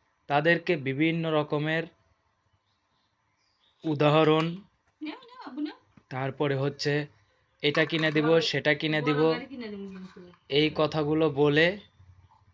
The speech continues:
Speaker 1: তাদেরকে খাওয়ানো হয়। আমাদেরও ছোটবেলায় কিন্তু বাবা মা ঠিক এইভাবেই খাওয়াইতো। হয়তো তখনকার স্মৃতিগুলো এখন মনে নাই, তবে আমরা যখন, মানে, আমরা যেহেতু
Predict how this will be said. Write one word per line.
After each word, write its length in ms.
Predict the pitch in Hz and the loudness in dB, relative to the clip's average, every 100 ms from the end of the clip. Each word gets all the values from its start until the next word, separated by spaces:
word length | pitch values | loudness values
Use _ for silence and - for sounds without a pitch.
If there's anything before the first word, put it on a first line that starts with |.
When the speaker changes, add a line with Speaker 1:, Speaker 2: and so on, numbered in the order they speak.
| _ | _
Speaker 1:
তাদেরকে 400 | 127 123 131 127 | -4 -2 0 -2
খাওয়ানো 460 | 131 - 135 127 120 | -4 -2 -2 -2 -4
হয়। 280 | 107 107 104 - | -6 -8 -10 -10
আমাদেরও 720 | 143 165 170 170 170 175 - - | -4 0 0 2 2 2 -4 -16
ছোটবেলায় 540 | - 139 139 135 139 | -12 -8 -4 -2 -2
কিন্তু 460 | 135 135 131 139 131 117 | -2 -6 -4 -6 -6 -4
বাবা 240 | 127 123 | -4 -2
মা 240 | 123 123 120 _ _ _ _ - - - | -2 -4 -6 _ _ _ _ -20 -20 0
ঠিক 220 | 190 202 | 2 4
এইভাবেই 400 | 175 185 185 190 | 4 6 6 4
খাওয়াইতো। 520 | - 156 143 - 123 143 - _ - - _ _ _ _ | 4 4 4 2 -4 -4 -8 _ -20 -20 _ _ _ _
হয়তো 580 | 156 185 196 208 208 202 | 4 6 8 10 10 8
তখনকার 640 | 196 165 185 175 180 175 151 151 | 6 0 2 2 6 6 4 -4
স্মৃতিগুলো 540 | - 160 156 151 151 151 | -8 -4 0 4 6 8
এখন 400 | 147 160 156 147 - - | 6 2 -2 -4 -12 -6
মনে 280 | 147 190 208 | 2 6 8
নাই, 320 | 175 147 147 170 - _ - - | 8 6 4 -4 -18 _ -20 0
তবে 300 | 151 156 170 | 4 8 8
আমরা 500 | 156 156 170 175 160 | 8 6 8 8 6
যখন, 480 | 147 151 165 165 165 _ _ - - _ - | 4 0 -2 -4 -4 _ _ -20 -20 _ -6
মানে, 160 | 135 | 2
আমরা 320 | 143 151 151 175 | 4 4 4 4
যেহেতু 400 | 156 170 170 | 4 2 2